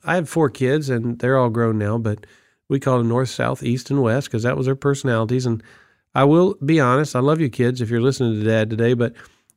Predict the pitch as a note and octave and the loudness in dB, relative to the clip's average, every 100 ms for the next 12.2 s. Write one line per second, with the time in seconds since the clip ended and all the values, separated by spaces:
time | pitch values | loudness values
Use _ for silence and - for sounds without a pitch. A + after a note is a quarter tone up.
0 | - D#3 D3 D3+ F#3 G3 F3 E3 D#3 D#3 | -8 -4 0 2 4 4 4 4 2 2
1 | C3 - E3 D#3+ C#3+ C3+ C3 B2 B2 A#2+ | 2 0 2 2 4 2 4 4 2 0
2 | A#2+ C#3 C3+ A#2+ A2 A2+ G#2 C#3 B2 G2 | 0 0 2 2 0 0 0 2 2 2
3 | F#2+ - - _ _ D#3 C#3 A3 A3+ A#3 | -2 -8 -20 _ _ 0 4 4 4 4
4 | G3+ F#3 - D#3+ D#3+ C#3+ C#3 C3+ C3 A#2+ | 4 2 2 2 2 0 0 0 0 0
5 | C3+ B2+ C3 A2 A2 - - _ _ _ | 0 0 0 -2 -4 -14 -20 _ _ _
6 | F3+ F#3 G#3+ G3 D#3+ D#3 C#3+ B2+ A2+ C3+ | -2 0 0 -2 0 2 2 0 -2 0
7 | C3+ B2+ B2 A#2+ A#2+ A2 - B2+ B2+ B2+ | 0 0 -2 -4 -4 -6 -4 -4 -2 -4
8 | A#2 B2 A2+ - - - E3 F3+ A3 - | -4 -4 -4 -8 -16 -6 -2 0 0 0
9 | G3 E3 C3+ B2+ B2 A#2+ G#2+ - - - | 0 0 0 0 0 0 -6 -8 -16 -20
10 | _ - A#2+ - G#2+ A2 B2 - _ - | _ -8 -6 -6 -6 -6 -8 -16 _ -10
11 | - G3+ F#3 F#3+ E3 E3+ D3+ C3+ C#3 C3 | -4 2 4 6 4 4 2 2 2 2
12 | A#2+ A2 | 2 0